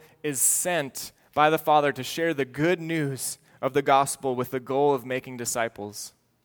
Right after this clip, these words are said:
And what's amazing about this is that a disciple has been given and is entrusted with the gospel. If you are a disciple of Jesus Christ,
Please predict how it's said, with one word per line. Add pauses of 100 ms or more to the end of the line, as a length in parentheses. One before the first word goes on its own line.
(840)
And
what's
amazing
about
this (180)
is
that
a
disciple
has
been
given (180)
and
is
entrusted
with
the
gospel. (1040)
If
you
are
a
disciple
of
Jesus
Christ,